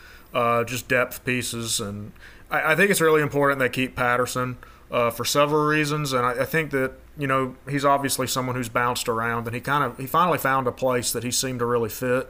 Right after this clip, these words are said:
It's near home for him. Uh, it seems like a really good situation for both sides, so it would certainly, you know, behoove them to work something out there. Uh, and w-, <laughs> we'll see, you know, maybe Gage gets priced out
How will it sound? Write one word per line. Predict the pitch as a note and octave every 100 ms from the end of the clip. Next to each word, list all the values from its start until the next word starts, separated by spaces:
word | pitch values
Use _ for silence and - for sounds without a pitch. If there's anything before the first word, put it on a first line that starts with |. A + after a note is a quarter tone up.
| -
It's | B2+ B2+
near | B2+
home | A#2 B2 C3 B2+
for | C#3 B2+
him. | C3+ C3+ C3 - - - - - -
Uh, | C3+ C3+
it |
seems | - F#3
like | F3+ E3
a |
really | C#3+ C#3 C3+
good | C3
situation | - C#3 B2+ A#2+ A#2+ - A#2+
for | A#2
both | G#2+ A#2 A#2
sides, | - A#2 A2+ A#2 A#2
so | A#2 A2+
it | A#2
would | A#2 A2 - -
certainly, | - B2+ A#2+ A#2 A2+ A2+ - -
you |
know, | A#2
behoove | A2 A2 B2 A#2
them | A#2+
to | A2+
work | G#2+ F#2+
something | - A#2+ A2 G#2+
out | A2 A2+
there. | C3 C3 C#3 - - - - - - - -
Uh, | D3 D#3+ D#3+ D3+
and | D3 D3+
w-, | D#3 -
<laughs> | D3
we'll | E3
see, | D#3+ D3+ D3
you |
know, | C#3+ C3+
maybe | C#3+ C#3
Gage | B2+ C3+ C3+ A#2+
gets | A2+ B2+
priced | - B2+ B2 A#2+
out | B2+ B2 B2 -